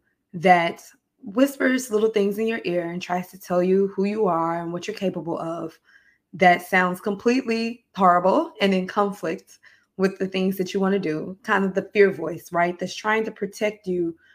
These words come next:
from going and moving forward because it's gotten very used to the place that you might happen to be right now. And so you might even try to drag yourself back. Sometimes it's the external people who feel uncomfortable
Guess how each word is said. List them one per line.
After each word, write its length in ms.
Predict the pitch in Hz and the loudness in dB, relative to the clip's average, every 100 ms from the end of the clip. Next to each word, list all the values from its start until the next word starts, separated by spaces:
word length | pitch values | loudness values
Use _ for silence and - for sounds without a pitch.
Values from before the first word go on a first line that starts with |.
| _ | _
from 180 | - 185 | -4 -2
going 400 | 185 190 185 180 | 2 2 2 0
and 120 | 175 | -2
moving 340 | 180 190 185 175 | 0 0 0 -4
forward 520 | - 170 160 160 - - _ | -4 -2 0 -2 -6 -12 _
because 280 | 190 202 190 | 0 0 -4
it's 120 | 185 | -6
gotten 380 | - 180 170 175 | 0 0 0 2
very 340 | 190 190 185 | 2 4 0
used 280 | 175 175 - | -2 -6 -8
to 60 | 170 | -14
the 80 | 170 | -12
place 340 | - 165 160 | -6 -6 -6
that 200 | 151 - | -10 -8
you 60 | 175 | -6
might 360 | 165 156 - _ | -4 -6 -8 _
happen 360 | - 165 165 156 | -8 -8 -8 -12
to 160 | 165 | -12
be 320 | 160 165 156 - - | -10 -8 -10 -14 -6
right 200 | 160 151 | -4 -4
now. 280 | 160 98 - _ _ _ _ _ _ _ - _ - - - - | -8 -12 -18 _ _ _ _ _ _ _ -20 _ -20 -20 -18 -2
And 200 | 190 190 | 0 2
so 560 | - 185 175 170 - - _ _ _ _ _ _ _ _ _ | 4 6 6 0 -6 -12 _ _ _ _ _ _ _ _ _
you 560 | - 180 175 262 381 330 | -10 -6 8 12 12 12
might 280 | 196 180 - | 6 0 -2
even 220 | 180 180 | -6 -6
try 200 | - 170 | -2 -2
to 120 | 170 | -2
drag 380 | 151 170 170 165 | -4 0 2 0
yourself 520 | 175 208 202 156 - | -2 -2 -4 -10 -8
back. 240 | - - - | -8 -8 -6
Sometimes 460 | 220 262 277 226 | -8 -4 -6 -4
it's 180 | 214 - | -8 -10
the 200 | - - | -12 -12
external 560 | 156 - - 196 208 220 | -14 -16 -6 -4 -4 -6
people 520 | 220 214 214 220 - | -10 -8 -8 -8 -8
who 180 | 185 170 | -6 -6
feel 520 | 175 185 180 175 160 | -6 -4 -2 -4 -8
uncomfortable 840 | 170 165 - 175 165 180 175 175 | -12 -14 -10 -10 -10 -6 -4 -4